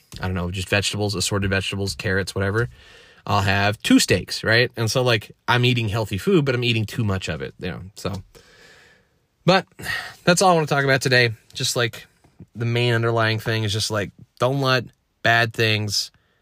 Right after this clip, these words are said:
derail your habits, your good habits. And e-, if they do, don't get discouraged by that. Fucking reset tomorrow, try again, right? And keep trying again until you get back on that fucking horse, whatever that horse is,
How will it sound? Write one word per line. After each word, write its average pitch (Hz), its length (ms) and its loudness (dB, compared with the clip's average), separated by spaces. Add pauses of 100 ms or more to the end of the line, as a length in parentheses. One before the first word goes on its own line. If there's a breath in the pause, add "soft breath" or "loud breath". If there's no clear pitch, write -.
(200)
derail 107 360 2
your 98 140 0
habits, - 520 -8
your 95 100 -8
good 95 220 -4
habits. 71 360 -8
And 110 80 -6
e-, 135 160 2
if 131 140 2
they 123 160 4
do, 143 480 4 (400 soft breath)
don't 101 120 -2
get 104 100 -8
discouraged 175 400 4
by 131 160 6
that. 127 240 4 (1160 soft breath)
Fucking 104 380 -2
reset 123 460 2
tomorrow, 127 580 2 (440)
try 107 300 4
again, 92 340 -2 (280)
right? 101 380 -2
And 98 160 -8
keep 156 200 -2
trying 113 340 4
again 104 360 -2 (260 soft breath)
until 107 180 -2
you 101 80 0
get 98 280 -4
back 107 260 2
on 107 100 -2
that 107 140 -2
fucking 98 320 -6
horse, 92 340 -4
whatever 104 400 0
that 104 160 2
horse 95 340 -2
is, 90 240 -4